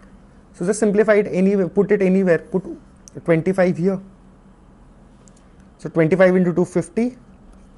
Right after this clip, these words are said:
and twenty-five plus five is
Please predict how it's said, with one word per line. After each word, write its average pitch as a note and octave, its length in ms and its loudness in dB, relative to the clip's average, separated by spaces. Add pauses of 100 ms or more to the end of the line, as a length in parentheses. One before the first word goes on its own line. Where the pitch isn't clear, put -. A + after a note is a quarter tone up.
(800)
and C#3+ 220 0
twenty-five D#3+ 440 2
plus E3 160 2
five D3 260 2
is G3+ 240 -4